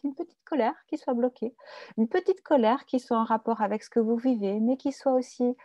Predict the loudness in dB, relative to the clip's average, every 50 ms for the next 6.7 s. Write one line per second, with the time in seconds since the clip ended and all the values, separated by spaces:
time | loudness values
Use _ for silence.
0 | -20 -20 -20 -20 -20 -20 -14 -6 -2 0 2 4 4 4 4 2 0 0 2 2
1 | 2 0 0 0 0 -2 -2 -2 -4 -6 -8 -6 -4 -2 -2 0 0 0 0 0
2 | 0 0 0 0 0 0 -2 -4 -4 -2 0 2 0 0 -2 -6 -8 -4 -4 -4
3 | -2 -2 -2 -2 -2 -2 -4 -4 -4 -4 -6 -6 -2 -2 -2 -2 0 -2 -2 -2
4 | -4 -8 -8 -8 -6 -6 -8 -8 -4 0 4 6 6 6 6 4 2 2 2 0
5 | 0 -2 -2 -2 -4 -4 -4 -4 -6 -6 -6 -8 -8 -10 -8 -6 -6 -6 -6 -8
6 | -8 -8 -8 -8 -8 -8 -10 -8 -6 -4 -2 -2 -4